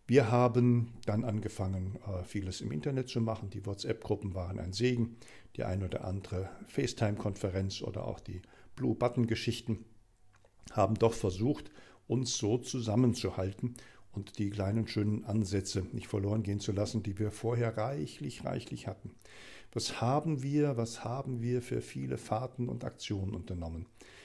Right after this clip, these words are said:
Was haben wir im Rahmen der Flüchtlingshilfe für, für gute Dinge hingekriegt?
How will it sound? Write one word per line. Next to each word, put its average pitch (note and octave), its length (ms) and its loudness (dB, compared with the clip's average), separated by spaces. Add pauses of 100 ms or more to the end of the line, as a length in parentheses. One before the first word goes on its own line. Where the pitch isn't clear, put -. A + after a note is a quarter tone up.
(160)
Was A2+ 200 0
haben B2 320 2
wir C3 260 4
im A#2 180 2
Rahmen A2+ 300 4
der B2 140 0
Flüchtlingshilfe C3+ 840 -4
für, C3 240 -2
für C3 160 -4
gute C3 340 -2
Dinge B2 300 0
hingekriegt? G2+ 720 -4